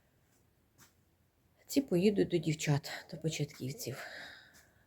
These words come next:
Там було запитання у мене згідно мочистої роси.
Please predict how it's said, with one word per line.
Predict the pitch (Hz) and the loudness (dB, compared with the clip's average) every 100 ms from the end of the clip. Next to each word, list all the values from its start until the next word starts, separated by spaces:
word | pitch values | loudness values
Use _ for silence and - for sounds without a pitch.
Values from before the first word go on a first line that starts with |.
| _ _ _ _ _ _ _ _ _ _ _ _ _ _ _ _ _ _ - | _ _ _ _ _ _ _ _ _ _ _ _ _ _ _ _ _ _ -2
Там | 247 240 | 2 4
було | 220 214 | 6 4
запитання | 208 - - 240 226 185 | 2 -2 0 4 6 4
у | |
мене | 185 180 170 | 2 2 0
згідно | - 214 202 185 175 170 160 | -2 -2 0 2 2 -2 -6
мочистої | 175 - 185 - 165 156 | -8 -8 -10 -4 -2 -2
роси. | 156 - | -4 -10